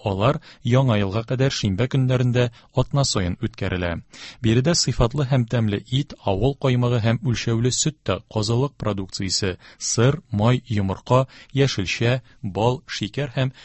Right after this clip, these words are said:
республика территориясендә җитештерелгән Башка фермер продукциясе дә сатып алырга мөмкин. Чатыр мәйданчыклары көн саен иртәнге сигездән дүрткә кадәр, ә шимбә көнне алтыдан өчкә кадәр эшли.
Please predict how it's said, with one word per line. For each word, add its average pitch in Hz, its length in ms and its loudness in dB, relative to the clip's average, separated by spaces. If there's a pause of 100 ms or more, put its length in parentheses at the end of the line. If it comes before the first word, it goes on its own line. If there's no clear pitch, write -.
(100)
республика 151 580 -4
территориясендә 123 680 -2
җитештерелгән 110 840 -6 (680)
Башка 110 400 -4
фермер 131 400 -4
продукциясе 117 560 -6
дә 90 100 -8
сатып 92 300 -10
алырга 90 280 -10
мөмкин. 90 420 -12 (400)
Чатыр 175 340 2
мәйданчыклары 139 640 2
көн 131 240 2
саен 131 340 2
иртәнге 110 480 0
сигездән 101 640 2
дүрткә 110 400 -2
кадәр, 135 320 2 (240)
ә 104 120 2
шимбә 95 440 0
көнне 135 400 4
алтыдан 110 640 2 (260)
өчкә 139 400 2
кадәр 92 300 2
эшли. 92 240 -4